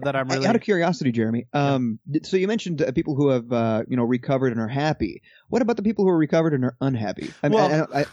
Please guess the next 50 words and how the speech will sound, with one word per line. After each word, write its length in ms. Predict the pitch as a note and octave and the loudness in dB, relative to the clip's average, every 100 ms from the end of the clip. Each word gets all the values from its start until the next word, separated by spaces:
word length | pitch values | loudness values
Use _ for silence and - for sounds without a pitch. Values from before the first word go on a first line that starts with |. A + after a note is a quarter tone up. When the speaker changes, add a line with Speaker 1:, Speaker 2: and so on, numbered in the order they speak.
| - | -6
Speaker 2:
it 140 | D3 | -6
sounds 300 | C3 - B3 | -6 -4 -2
like 100 | F#3+ | 0
I'm 80 | C#3+ | -2
joking, 400 | A#2 F#3 C#3 A2+ | 0 0 0 -2
but 120 | B2 E3+ | -2 -2
Speaker 1:
No. 240 | F3 C3+ | -2 0
Speaker 2:
there 100 | E3+ | 2
are 60 | F3+ | 0
people 300 | F3+ E3+ D#3 | -2 -4 -2
who 60 | D3 | 2
are 140 | B2 | 2
white 200 | A#2+ B2+ | 0 0
knuckling 400 | B2 C#3 D#3 D3+ | 0 0 0 -2
it, 120 | D3+ - | -4 -6
you 80 | C#3+ | -2
Speaker 1:
For 80 | D3 | 2
Speaker 2:
know, 160 | D3 D3+ | 2 2
Speaker 1:
sure. 340 | D#3+ A#2 G#2+ | 2 0 -4
Speaker 2:
and, 440 | A2+ B2 B2 A#2+ A#2+ B2 | -2 0 2 0 -2 -6
you 120 | C3 | 0
know, 100 | C#3+ | 2
they 120 | C3+ D3+ | 2 2
may 180 | E3+ | 2
be 120 | E3 C#3 | 2 0
sober 280 | D#3+ D#3 C#3 | 0 0 -2
for 80 | B2+ | -4
two 180 | - | 0
years, 300 | B2+ C#3 C#3 | 2 4 2
but 140 | A2+ B2+ | 2 -2
it's 100 | - | 0
been 100 | C3+ | -2
the 60 | |
worst 260 | A2+ B2+ B2+ | 0 -2 -2
two 100 | C3 | -2
years 200 | A#2 A2+ | 0 0
of 40 | |
their 100 | G#2+ | -2
lives. 500 | A2+ B2+ A2 F2+ A#2 - | 0 -2 -2 -4 -8 -4
I 100 | B2+ | 0
mean, 280 | A#2+ A#2 A2 _ _ _ _ - - | 0 0 -2 _ _ _ _ -12 0
Speaker 1:
And 120 | A3 | 2
Speaker 2:
I'm 160 | A3+ D3+ | 2 2
kind 200 | D#3 C3+ | 0 2
of 40 | |
interested 360 | B2 B2 B2 A#2+ | 2 2 0 -2
in 80 | |
those 180 | A#2 B2+ | 0 -2
stories 300 | - F#2 - | -4 -8 -8
too, 180 | - B2 | -6 -6